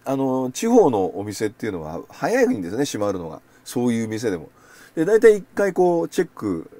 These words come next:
えー、入れられるというか、「お客様、そろそろ、あー、わかりました。で、まあ、そろそろ戻りますから」「あー、もう一杯じゃ飲もうよ」。「それが一杯じゃ済まない。一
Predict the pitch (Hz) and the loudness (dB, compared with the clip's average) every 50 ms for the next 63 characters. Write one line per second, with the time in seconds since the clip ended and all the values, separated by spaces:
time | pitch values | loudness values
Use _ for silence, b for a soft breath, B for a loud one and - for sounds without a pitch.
0 | _ - 87 104 95 92 92 92 92 98 104 104 107 98 98 95 95 95 92 92 | _ -14 -8 -6 -6 -4 -4 -6 -6 -8 -6 -6 -4 -4 -2 -2 -2 -2 -4 -4
1 | - 80 78 - - - - B B B B B B B - - - - 170 151 | -8 -10 -10 -10 -14 -18 -18 B B B B B B B -20 -14 -8 -6 -6 -6
2 | 160 180 - 135 143 - 180 180 170 160 180 151 143 135 139 - - 143 - - | -6 -8 -8 -8 -8 -6 -6 -6 -6 -6 -8 -8 -6 -8 -8 -8 -10 -12 -12 -14
3 | 147 135 - - 120 143 147 139 147 170 190 196 - 190 - - - - - - | -14 -14 -6 -2 -2 0 0 0 -2 -6 -8 -8 -10 -12 -14 -14 -16 -18 -20 -20
4 | 143 _ B B B B B B B B B - - 107 92 95 110 110 107 - | -20 _ B B B B B B B B B -14 -12 -12 -10 -10 -10 -10 -4 -2
5 | 139 135 127 - 117 110 104 107 123 143 156 156 151 139 - 95 76 71 - 62 | -2 -2 0 -2 -4 -4 -2 4 4 6 6 6 4 4 0 -6 -8 -10 -14 -16
6 | 80 92 107 117 120 117 113 - 123 160 220 269 - 247 190 151 - - - 117 | -14 -12 -12 -10 -10 -10 -8 -6 -4 -4 -4 0 0 0 0 0 -4 -6 -6 -6
7 | 113 123 123 117 107 95 90 - - _ _ - - - 90 95 98 92 98 139 | -4 -2 -2 -2 -2 -4 -8 -12 -16 _ _ -20 -12 -12 -10 -8 -6 -4 -6 -6
8 | - _ - 117 104 92 71 82 - - 110 151 190 151 104 - - - - 104 | -6 _ -10 -8 -8 -8 -10 -12 -12 -6 -2 0 0 0 -2 -6 -18 -14 -12 -12
9 | 101 | -12